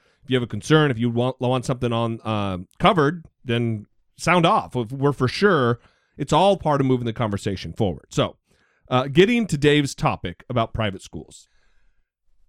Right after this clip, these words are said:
Uh, having never lived in Mississippi and being someone who makes fun of Mississippi, um, mainly because of the fact that, as Dave said, people don't wanna send their kids to public schools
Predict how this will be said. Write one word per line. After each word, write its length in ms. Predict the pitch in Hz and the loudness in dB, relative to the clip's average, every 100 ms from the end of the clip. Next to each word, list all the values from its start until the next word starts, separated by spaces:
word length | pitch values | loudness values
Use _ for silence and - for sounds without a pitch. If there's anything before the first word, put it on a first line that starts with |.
| - | -4
Uh, 200 | 131 127 | 0 2
having 440 | 175 196 175 160 156 | 4 4 2 2 2
never 320 | 151 185 165 | 2 4 4
lived 380 | 151 233 214 302 | 4 4 0 0
in 220 | 175 175 | 2 4
Mississippi 680 | 156 143 131 113 107 101 160 - _ | 4 0 -2 -2 -2 -6 -8 -14 _
and 360 | 127 120 120 120 | -4 -2 -4 -2
being 280 | 160 151 | 0 0
someone 280 | 147 151 139 | 0 0 2
who 100 | 147 | 2
makes 260 | 139 131 - | 2 0 -2
fun 220 | 233 240 | -2 2
of 120 | 190 | 2
Mississippi, 760 | 135 120 120 - 104 98 98 160 _ _ - | 2 -2 -2 -4 -4 -4 -6 -8 _ _ -6
um, 520 | 110 107 107 107 98 _ _ _ _ | -4 -4 -6 -8 -12 _ _ _ _
mainly 300 | 139 151 147 | -2 0 0
because 340 | 131 117 123 | -2 -2 -2
of 60 | 120 | -2
the 80 | 113 | -2
fact 260 | 113 107 | -4 -2
that, 200 | 117 107 - - | -4 -4 -6 -8
as 180 | 120 113 | -6 -4
Dave 240 | 107 110 98 | -2 -4 -4
said, 400 | - 101 92 90 _ _ _ _ _ _ - | -4 -4 -6 -10 _ _ _ _ _ _ -8
people 200 | 110 110 | -6 0
don't 260 | 131 127 | 2 2
wanna 160 | 113 113 | 0 -4
send 220 | 120 110 | -4 -2
their 120 | 98 | -4
kids 260 | - 98 - | -4 -6 -6
to 80 | 95 | -8
public 340 | 98 92 - | -8 -8 -12
schools 580 | - 95 80 80 - | -12 -10 -10 -12 -16